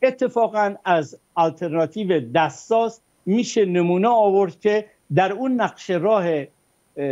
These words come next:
وزارت امور خارجه در این جلسه‌ای که این نوع ارگان شرکت کردن، هم بچهٔ شاه و هم آلترناتیوهای دستساز عمل کردن، از آن جمله جلوگیری کردن از قیام، دعوت مردم به رفتن خانه‌ها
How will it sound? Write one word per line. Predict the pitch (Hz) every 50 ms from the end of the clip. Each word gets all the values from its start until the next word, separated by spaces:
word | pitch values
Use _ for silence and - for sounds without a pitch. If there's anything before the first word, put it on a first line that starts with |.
| 135 131
وزارت | 123 151 175 175 135 185 180 175 175 170 170 185
امور | 170 170 170 160 147
خارجه | - - 170 160 156 160 131 160 165 160
در | 139 165 160
این | 160 170 170
جلسه‌ای | 147 165 165 160 160 156 - - 175 170 160 151
که | - 165
این | 160 165 160 156
نوع | 160 160 165 160
ارگان | 160 156 143 147 165 160
شرکت | 156 - 165 160 - - 175 160 -
کردن، | - 190 190 196 233 240 226 - _ _ _ _ _ -
هم | 233 269 262 254
بچهٔ | 254 233 233 - 233 226 214 208 190
شاه | - - 202 190 185 180 180
و | 175
هم | 151 214 254 247
آلترناتیوهای | 233 214 190 - 202 196 185 185 170 170 - 185 151 143 175 175 175 180 180 175 - - _ _ _ _ 147 131
دستساز | 185 185 175 143 - - - 233 240 240 233 233 - _ _ _ _ _ _ 190
عمل | 180 190 214 214 202
کردن، | 170 - - 165 151 143 131 147 147 143 -
از | 160 165 147 190
آن | 233 233 220
جمله | 180 196 208 208 202 196 208 202 202 202 - _ _ _ _
جلوگیری | 127 180 170 175 170 156 135 151 151 151 156 143
کردن | - 170 156 151 175 202 208
از | 208 190 - _
قیام، | - 196 190 180 180 180 165
دعوت | 143 151 151 156 156 196 202 202
مردم | 214 202 202 190 185 180 165 190 190 180
به | 180 180
رفتن | 180 175 165 - - 185 180 180
خانه‌ها | 175 180 - 185 185 180 185 180 165 175 185 180 175